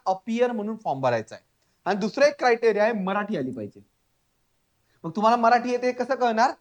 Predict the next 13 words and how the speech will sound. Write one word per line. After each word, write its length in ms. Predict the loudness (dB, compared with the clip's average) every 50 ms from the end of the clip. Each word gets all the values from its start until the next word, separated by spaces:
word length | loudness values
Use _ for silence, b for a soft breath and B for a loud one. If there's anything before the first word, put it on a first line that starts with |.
| _ _ _ _ _ -20
तर 40 | -20
तुम्हाला 540 | -14 -12 -8 -4 -2 0 0 0 0 0 -2 -4 -8 -12 -10
दहावी 440 | -8 -6 -6 -6 -4 -2 -2 -2 -4 -6 -8 -16 -20 _ _ _ _ _ _ _ _ _ _ _ _
किंवा 280 | -6 -4 -4 -2 -2 -2 -2
बारावीचा 640 | -2 -2 -2 0 0 2 2 0 0 -2 -4 -4 -4
जो 100 | -4 -6
तुमचा 280 | -6 -8 -6 -4 -4 -4
रिझल्ट 400 | -4 -2 -2 -2 -2 -2 -2 -4
आहे 200 | -4 -4 -4 -6
तो 140 | -6 -4 -4
अपलोड 320 | -4 -4 -4 -6 -8 -6
करायचा 320 | -8 -10 -12 -12 -14 _ _
आहे 80 | _